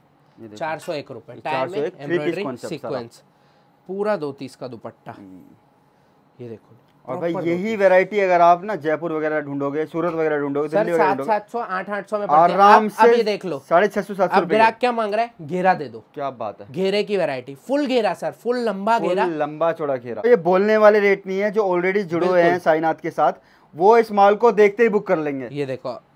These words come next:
Speaker 2: अब
Speaker 1: तो नए व्यूअर्स से मेरी अपील रहेगी, फटाफट माल बुक कर लेना, क्योंकि
Speaker 2: कैप्सूल फॉइल में
Speaker 1: वीडियो
Speaker 2: सर।
Speaker 1: लॉन्च होते ही माल खत्म हो जाता है।
Speaker 2: ये
Speaker 1: सिक्स डबल नाइन।
Speaker 2: पीस आपने आते ही देखा और बोला था कि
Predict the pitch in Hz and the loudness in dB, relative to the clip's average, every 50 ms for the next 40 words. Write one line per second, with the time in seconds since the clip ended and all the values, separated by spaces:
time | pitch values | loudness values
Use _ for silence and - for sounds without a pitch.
0 | _ - 151 160 190 196 196 190 180 175 185 202 226 233 240 226 233 233 220 220 | _ -8 -6 -2 -2 -2 -2 -2 -2 0 2 2 4 4 2 2 4 2 2 2
1 | - 240 214 214 208 208 202 208 208 196 190 190 190 196 220 - - 196 190 190 | 0 -6 -4 0 0 0 0 -2 -4 -2 0 0 0 0 -2 0 0 0 2 4
2 | 240 220 220 214 220 202 196 202 190 190 180 180 175 185 170 165 170 170 175 190 | 4 4 4 2 -2 0 2 2 2 2 0 -2 -2 -2 -2 0 0 0 0 -2
3 | 190 190 185 180 185 196 202 202 226 226 233 233 233 226 202 185 185 180 175 180 | -2 -2 -4 -4 -4 -4 -4 -4 -4 -6 -6 -8 -8 -6 -4 -4 -4 -2 0 0
4 | 190 202 220 214 208 196 196 202 202 - 196 180 - 185 190 190 175 170 170 160 | 2 2 2 2 2 2 2 0 0 -2 -6 -4 -2 -2 -2 0 0 0 0 0
5 | 165 139 151 135 123 120 113 110 - 160 - - - 196 220 165 202 226 254 277 | -4 -8 -6 -6 -6 -6 -8 -8 -10 -16 -18 -8 -6 -4 -4 -2 -2 0 0 0
6 | 294 294 156 143 165 165 156 147 131 233 247 262 - 269 226 226 240 254 254 226 | 0 0 -2 -2 -2 -2 -2 -2 -4 -4 -4 -2 2 2 2 2 2 0 2 2
7 | 202 202 202 - 254 262 214 226 214 220 226 240 240 226 190 196 190 202 214 220 | 2 0 0 -2 -6 0 0 0 0 0 -2 -2 -2 -2 -2 -2 -2 -2 -2 -2
8 | 262 254 247 247 254 254 | -4 -6 -6 -6 -12 -16